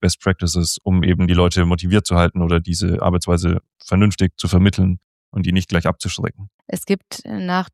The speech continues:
Speaker 2: dem Tuckman dieses Phasenmodell, ich weiß nicht, ob du das kennst,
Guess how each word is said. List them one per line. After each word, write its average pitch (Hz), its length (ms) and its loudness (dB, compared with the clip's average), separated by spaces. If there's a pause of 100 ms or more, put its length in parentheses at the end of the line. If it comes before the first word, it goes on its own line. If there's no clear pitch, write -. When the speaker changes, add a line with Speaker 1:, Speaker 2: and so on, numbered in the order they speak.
(100)
Speaker 2:
dem 175 240 -8
Tuckman 180 560 -6
dieses 165 220 -8
Phasenmodell, 170 800 -2
ich 170 100 -8
weiß 170 180 -4
nicht, 170 60 -14
ob 165 60 -16
du - 60 -14
das - 180 -12
kennst, - 640 -8